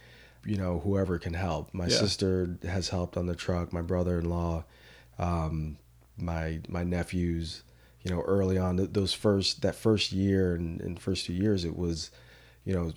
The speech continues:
Speaker 1: Serena and I and whoever, whoever was available. And so that was another exhausting thing, that, you know, Serena and I doing mostly everything, and then, um, trying to get that help on the truck when we,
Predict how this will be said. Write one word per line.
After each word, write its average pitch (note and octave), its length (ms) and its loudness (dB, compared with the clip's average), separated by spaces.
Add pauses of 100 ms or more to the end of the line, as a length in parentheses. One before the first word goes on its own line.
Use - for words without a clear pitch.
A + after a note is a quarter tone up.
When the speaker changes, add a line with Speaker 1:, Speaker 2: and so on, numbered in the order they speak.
Speaker 1:
Serena F#2+ 440 0
and F2 100 0
I F2+ 200 0
and F2 120 0
whoever, F2 600 0 (360)
whoever F#2 400 2
was F2 220 -2
available. E2 640 -2
And F#2 160 -4
so F#2+ 320 2
that G#2 220 4
was G#2 160 4
another F#2 300 2
exhausting E2+ 500 -2
thing, E2 300 -2
that, E2 120 -6 (160)
you F2+ 60 -6
know, D#2 80 -6
Serena F2+ 340 -2
and E2 80 -4
I E2 80 -4
doing E2+ 460 -2 (340)
mostly F2+ 600 -2
everything, D#2+ 500 -2
and D#2+ 140 -4
then, D#2+ 320 -4 (580)
um, D#2+ 240 -6
trying F2 240 -4
to D#2+ 80 -4
get D#2+ 160 -4
that E2+ 160 -2
help D#2+ 380 -4 (260)
on E2+ 140 -4
the D#2 80 -6
truck E2+ 340 -4
when F2 160 -4
we, D#2+ 240 -6